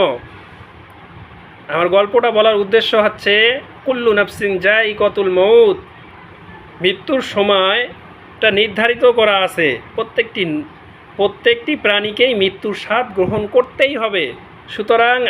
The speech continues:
আপনার সময়টা যেখানেই হোক না কেন, আপনার মৃত্যু আপনাকে সেখানেই পাকড়াও করবে, আপনি যেখানেই থাকেন না কেন।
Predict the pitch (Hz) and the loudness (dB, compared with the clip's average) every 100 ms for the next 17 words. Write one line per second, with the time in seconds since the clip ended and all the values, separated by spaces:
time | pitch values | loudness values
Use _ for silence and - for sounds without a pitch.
0 | 185 185 202 214 208 208 233 - - - | -2 -2 0 2 0 -2 -6 -12 -20 -20
1 | - - - 208 233 233 220 160 107 - | -16 -10 -4 0 2 0 0 -2 -2 -12
2 | - - - - - - - - - 220 | -20 -20 -20 -20 -20 -20 -20 -20 -8 -6
3 | 240 294 311 240 233 220 202 180 180 214 | -2 -2 -2 -4 -4 -2 -2 0 -2 -2
4 | 185 180 175 175 180 202 185 185 190 202 | -2 -2 0 0 0 0 0 0 -4 -2
5 | 220 214 240 233 214 - 165 160 156 151 | -4 -2 -2 0 -2 0 0 0 0 -2
6 | 160 175 190 190 175 160 160 147 139 | -2 -2 0 -2 -2 -2 -2 0 -2